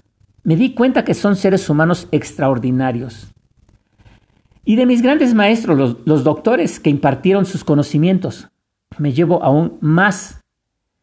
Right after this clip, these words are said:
sobre todo porque compartieron consejos y anécdotas que para mí ha sido un plus en este doctorado. Este plus es de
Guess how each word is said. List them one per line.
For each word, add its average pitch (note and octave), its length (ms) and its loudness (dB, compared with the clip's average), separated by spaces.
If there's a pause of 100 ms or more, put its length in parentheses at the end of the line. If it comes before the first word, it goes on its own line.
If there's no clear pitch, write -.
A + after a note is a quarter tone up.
(840)
sobre F3 220 0
todo G#3 360 -2
porque - 280 -2
compartieron C3+ 560 0
consejos B2+ 760 -4 (180)
y D3+ 80 2
anécdotas D#3 840 0 (560)
que C3+ 140 -2
para C#3+ 240 2
mí F3 240 2
ha C#3+ 100 0
sido D#3+ 300 0
un F#3 220 0
plus A#3+ 360 0
en D#3 140 2
este F3+ 180 -2
doctorado. B2 580 -4 (1300)
Este C#4+ 280 0
plus F#3 380 -2
es F3 180 2
de E3 320 -2